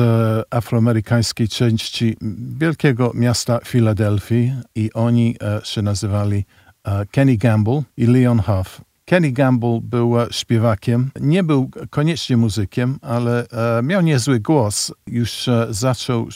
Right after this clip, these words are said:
i stworzył swoją grupę The Romeos. Jest całkiem dużo singli, e, przez Kenny Gamble and The Romeos i był znany, ale znany po prostu lokalnie. E, te single nigdy nie wybiły się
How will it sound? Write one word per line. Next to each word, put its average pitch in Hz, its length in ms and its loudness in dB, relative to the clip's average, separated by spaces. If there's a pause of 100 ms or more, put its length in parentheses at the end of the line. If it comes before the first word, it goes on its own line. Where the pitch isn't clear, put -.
i 113 120 -6
stworzył 123 460 -6
swoją 113 360 -2
grupę 117 320 0 (140)
The 117 160 4
Romeos. 117 640 4 (360)
Jest 151 120 -4
całkiem 156 320 0
dużo 131 240 -2
singli, 131 580 0 (420)
e, 107 220 2
przez - 260 -4
Kenny 120 280 2
Gamble 107 340 2
and 104 140 2
The 104 60 2
Romeos 107 600 2
i 135 100 2
był 139 160 2
znany, 127 460 4 (320)
ale 196 140 2
znany 190 300 4
po 165 140 0
prostu 151 320 0
lokalnie. 131 800 4
E, 113 160 -2
te 117 140 -6
single 120 580 0
nigdy 113 420 0
nie 113 260 2
wybiły 113 540 2
się 117 240 0